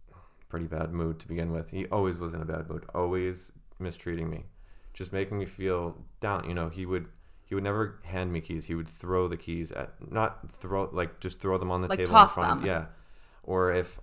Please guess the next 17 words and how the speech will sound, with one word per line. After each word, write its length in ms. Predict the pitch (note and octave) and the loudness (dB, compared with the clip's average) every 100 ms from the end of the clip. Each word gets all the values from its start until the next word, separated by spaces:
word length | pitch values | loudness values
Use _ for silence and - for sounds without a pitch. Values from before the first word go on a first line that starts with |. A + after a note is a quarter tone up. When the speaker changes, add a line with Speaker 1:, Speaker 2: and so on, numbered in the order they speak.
| - | -4
Speaker 1:
I 160 | F2+ | -2
needed 260 | F#2+ F#2+ F#2 | 0 -2 -4
to, 480 | - F#2 F2 E2+ D#2+ - - - - | -4 -4 -4 -4 -6 -14 -20 -20 -12
let's 220 | - G2 - | -2 -2 0
say 140 | G2+ | 0
I 60 | F2+ | 0
wanted 220 | F#2 F2+ | 0 -2
to 80 | - | -2
take 320 | F2+ E2+ - | -4 -4 -8
photos 320 | - F2 F2 | -4 -2 0
of 120 | E2+ | -2
a 40 | E2 | -6
car 380 | - E2+ E2 - | -2 0 2 0
at 80 | |
a 40 | E2+ | -4
specific 380 | - E2 D#2+ - | -4 -6 -6 -4
location 540 | D#2+ F2 E2 - C#2+ | -4 0 -2 -4 -10